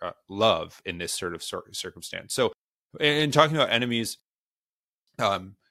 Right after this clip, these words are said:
perhaps it's easy to talk about them, um, as, like, near and far, or as personal, intimate, and general, or, like, other. So we, we can, of course, talk about, like, perhaps the general enemies, so enemies of the faith, uh,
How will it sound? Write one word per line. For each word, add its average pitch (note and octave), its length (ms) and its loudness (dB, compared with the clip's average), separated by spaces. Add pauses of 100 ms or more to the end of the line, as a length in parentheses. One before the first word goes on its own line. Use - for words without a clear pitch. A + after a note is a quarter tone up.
perhaps A2+ 400 2 (220)
it's A2 240 -6
easy A2+ 260 -2
to G2+ 80 -4
talk F#2+ 260 0
about G2 260 -2
them, F#2 320 -2 (360)
um, F#2+ 220 -8
as, F#2 160 -10
like, F2+ 280 -6 (240)
near G#2 440 -4
and F2+ 320 -8
far, A2+ 580 -2 (200)
or F#2+ 180 -4
as - 180 -10 (140)
personal, G#2+ 580 -8
intimate, A2 460 -8 (140)
and F2+ 340 -6 (100)
general, G#2+ 440 0
or, F2 180 -6
like, E2 220 -10 (100)
other. B2+ 300 -4 (360)
So C3 380 6 (240)
we, A#2 260 -12
we A#2+ 180 -4
can, A#2+ 140 -2
of A2+ 120 -4
course, A#2+ 180 0
talk A2+ 180 2
about, G2+ 160 2
like, F2+ 180 -4
perhaps - 440 -2 (340)
the G2 100 -10
general A2 560 0
enemies, A2 440 -4
so F#2 160 -4
enemies G2 320 -6
of F2 80 -10
the - 120 -16
faith, G2+ 480 0
uh, G2+ 120 -14